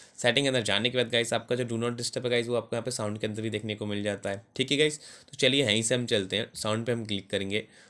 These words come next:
और Do Not Disturb पे हम क्लिक कर लेते हैं। Do Not Disturb पे क्लिक करने के बाद गाइस इसको यहाँ से हम अगर turn on करते हैं, only get notified when important people and apps, ठीक है, तो इसको हम turn on करेंगे। टर्न ऑन होने के बाद ये कैसे काम करता है, चलिए गाइस अब आपको अब समझा देते हैं।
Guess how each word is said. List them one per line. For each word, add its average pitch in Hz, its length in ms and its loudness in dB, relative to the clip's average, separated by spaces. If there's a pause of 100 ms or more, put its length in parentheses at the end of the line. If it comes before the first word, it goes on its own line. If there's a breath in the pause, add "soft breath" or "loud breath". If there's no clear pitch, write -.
(140 loud breath)
और 110 300 2
Do 120 120 -2
Not 127 160 0
Disturb 120 240 -4
पे 123 140 -4
हम 120 60 -2
क्लिक 90 280 -6
कर 87 80 -4
लेते 85 260 -10
हैं। - 80 -14 (120)
Do 110 140 -4
Not 123 100 2
Disturb 123 280 -4
पे 120 60 -4
क्लिक 117 260 -4
करने 120 180 -2
के 117 40 -2
बाद 117 140 0
गाइस 120 200 0
इसको 120 240 -4
यहाँ 117 100 0
से 117 140 -4
हम 117 80 -4
अगर 113 160 -4 (120)
turn 110 240 0
on 107 100 -6
करते 104 280 0
हैं, 117 180 0 (360 loud breath)
only 120 240 2
get 117 220 0
notified 113 540 0
when 107 240 0
important 110 480 -4
people 104 300 -2
and 90 200 -6
apps, 90 400 -12
ठीक 123 160 -2
है, 135 80 0
तो 123 100 -4
इसको 123 220 -4
हम 123 100 -4
turn 104 200 0
on 101 160 -2
करेंगे। 98 320 -2 (440 loud breath)
टर्न 147 120 2
ऑन 147 120 2
होने 143 200 2
के 143 100 4
बाद 139 120 4
ये 147 80 2
कैसे 117 280 0
काम 123 200 0
करता 120 240 0
है, 123 60 0
चलिए 98 240 -2
गाइस 104 200 2
अब 107 80 -2
आपको 110 320 -4
अब 107 80 -6
समझा 101 340 -2
देते 107 200 -2
हैं। 104 140 -4